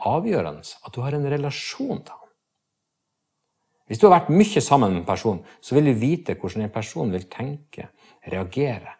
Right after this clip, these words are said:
hva han vil si og hva han vil gjøre. En stadig djupere relasjon med Jesus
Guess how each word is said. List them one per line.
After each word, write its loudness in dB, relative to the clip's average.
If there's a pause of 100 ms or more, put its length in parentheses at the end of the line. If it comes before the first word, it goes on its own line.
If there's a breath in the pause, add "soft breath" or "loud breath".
(100)
hva -4
han 0
vil 0
si -8
og -16
hva 0
han -2
vil -2
gjøre. -2 (1400)
En -2
stadig 6
djupere -2
relasjon 0
med 0
Jesus -2